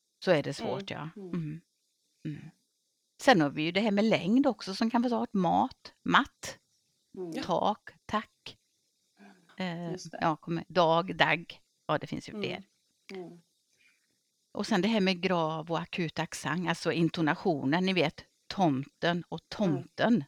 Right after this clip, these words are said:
Speaker 1: Tomten
Speaker 3: Mm.
Speaker 1: har ju varit aktuell nu nyligen.
Speaker 2: Ja, det är
Speaker 3: Ja,
Speaker 2: verkligen. Vi
Speaker 3: precis.
Speaker 2: pratade lite grann om det i vårt julavsnitt, tror
Speaker 1: Det
Speaker 2: jag.
Speaker 1: gjorde, ja.
Speaker 2: Mm.
Speaker 1: Och stegen och stegen.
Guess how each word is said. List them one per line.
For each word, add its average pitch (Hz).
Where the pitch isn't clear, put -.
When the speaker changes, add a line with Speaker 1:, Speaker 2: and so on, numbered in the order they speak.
Speaker 1:
Tomten 190
Speaker 3:
Mm. 185
Speaker 1:
har 208
ju 208
varit 196
aktuell 160
nu 180
nyligen. 143
Speaker 2:
Ja, 262
det 233
är -
Speaker 3:
Ja, -
Speaker 2:
verkligen. 226
Vi 226
Speaker 3:
precis. 208
Speaker 2:
pratade 247
lite 208
grann 190
om 180
det 160
i 175
vårt 185
julavsnitt, 208
tror 240
Speaker 1:
Det -
Speaker 2:
jag. 226
Speaker 1:
gjorde, 254
ja. 190
Speaker 2:
Mm. 220
Speaker 1:
Och 202
stegen 143
och 143
stegen. 165